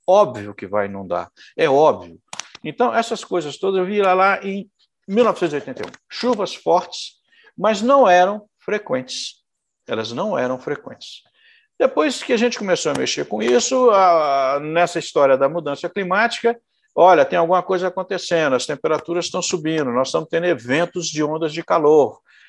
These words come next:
nós estamos tendo eventos mais frequentes de chuvas muito fortes,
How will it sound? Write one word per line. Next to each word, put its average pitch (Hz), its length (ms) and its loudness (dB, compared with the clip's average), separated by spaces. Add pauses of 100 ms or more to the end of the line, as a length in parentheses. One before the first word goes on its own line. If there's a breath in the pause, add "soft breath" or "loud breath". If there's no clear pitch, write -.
(100)
nós 143 160 0
estamos 180 240 -2
tendo 175 180 -2
eventos 160 580 -2
mais 175 440 0
frequentes 170 580 -6
de 180 100 -8
chuvas 175 400 -2
muito 160 460 -2
fortes, - 520 0